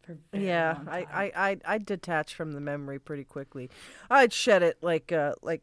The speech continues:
Speaker 2: like, like chicken skin.
Speaker 1: There are some memories that I, I really wish I could
Speaker 2: <laughs>
Speaker 1: shed like chicken skin, like, beautifully so. But nope, no, those ones are sticking with me forever. That place, uh,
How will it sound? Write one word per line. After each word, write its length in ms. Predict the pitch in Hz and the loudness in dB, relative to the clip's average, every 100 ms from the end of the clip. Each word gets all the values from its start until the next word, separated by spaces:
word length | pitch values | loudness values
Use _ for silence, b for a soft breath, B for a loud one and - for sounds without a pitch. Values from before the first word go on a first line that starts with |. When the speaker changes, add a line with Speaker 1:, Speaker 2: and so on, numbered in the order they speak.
| _ 165 | _ -6
Speaker 2:
like, 180 | 151 - _ - | -6 -8 _ -12
like 160 | 151 | -12
chicken 380 | - 190 170 151 | -8 -8 -6 -8
skin. 320 | - 151 131 - _ _ B B B _ | -8 -8 -8 -12 _ _ B B B _
Speaker 1:
There 240 | 269 320 | 2 4
are 40 | 226 | 2
some 300 | 226 226 220 | 0 0 0
memories 380 | 208 196 175 170 | -2 -4 -8 -8
that 200 | 175 160 | -8 -4
I, 240 | 202 208 | -2 -2
I 160 | 165 208 | -4 -4
really 320 | 226 233 220 | 0 0 -2
wish 200 | 175 226 | -6 -8
I 80 | 180 | -8
could 260 | 165 214 269 | -8 0 2
Speaker 2:
<laughs> 40 | |
Speaker 1:
shed 320 | - 262 - 165 | 2 2 0 -2
like 180 | 160 | -10
chicken 320 | 160 170 160 147 | -12 -14 -14 -18
skin, 360 | - 156 147 - | -14 -14 -14 -14
like, 220 | 156 151 _ _ _ _ _ b b b b _ - 165 | -14 -14 _ _ _ _ _ b b b b _ -20 -20
beautifully 760 | 165 165 214 262 240 170 165 | -18 -10 -6 -6 -6 -10 -12
so. 260 | 165 180 165 | -8 -8 -6
But 220 | 175 175 | -8 -6
nope, 380 | 233 262 277 - _ - | -4 -2 -4 -8 _ -10
no, 440 | 208 196 226 220 | -6 -4 -4 -4
those 260 | 202 214 240 | -4 -4 -4
ones 220 | 262 247 | -6 -6
are 60 | 208 | -8
sticking 340 | - 226 220 | -10 -10 -8
with 160 | 202 220 | -10 -10
me 100 | 208 | -10
forever. 460 | - 175 208 196 - | -8 -8 -8 -10 -12
That 160 | 190 220 | -12 -8
place, 280 | 247 233 233 | -6 -6 -6
uh, 240 | 214 185 | -6 -6